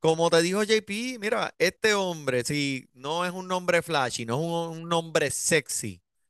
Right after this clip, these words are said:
tú tienes un jugador en tu banco, eh, en tu banco de tu equipo que no te está dando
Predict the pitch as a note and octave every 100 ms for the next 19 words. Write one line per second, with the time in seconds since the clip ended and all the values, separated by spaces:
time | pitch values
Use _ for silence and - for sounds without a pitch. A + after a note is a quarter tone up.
0 | - D3+ F#3 F#3 F#3 F3+ F#3 F#3 E3+ F#3
1 | F3+ F3 F3 E3 F#3 G3 F3+ - C#3 D3
2 | C#3 - C#3+ D3+ C#3+ G3 A2 - B2+ B2+
3 | B2+ B2+ A3 G3+ B2 B2+ _ _ _ _
4 | C#3 C#3 C3+ C3 C#3 D3+ F3 - F3+ F#3
5 | F#3+ F#3+ F3+ E3+ -